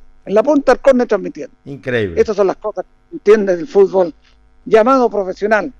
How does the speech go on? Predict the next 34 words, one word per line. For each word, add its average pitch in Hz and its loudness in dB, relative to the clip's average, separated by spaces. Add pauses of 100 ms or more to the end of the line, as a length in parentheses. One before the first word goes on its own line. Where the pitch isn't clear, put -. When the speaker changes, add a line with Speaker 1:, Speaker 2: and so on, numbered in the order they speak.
(120)
Speaker 1:
del 165 -8
fútbol 175 -2 (360)
chileno. 143 -4 (480)
Bien, 277 2
compañeros, 247 4
terminamos 254 -2
nuestro 233 -8
trabajo, 240 -4
como 214 -10
siempre, 247 -2 (540)
triste 240 -8
por 208 2
la 202 4
derrota, 233 2
pero 196 -4 (140)
tranquilo 214 0
con 202 0
el 190 -4
deber 202 2
cumplido, 254 2
con 190 -2
nuestros 247 4
auditores. 240 2 (800)
Hicimos 208 0
un 190 -6
viaje 202 2
muy 262 4
difícil, 233 -4 (800)
muchos 233 2
tacos, 220 0
muchos 208 -10
tacos, 220 -6
mucho 208 -4
calor. 196 -2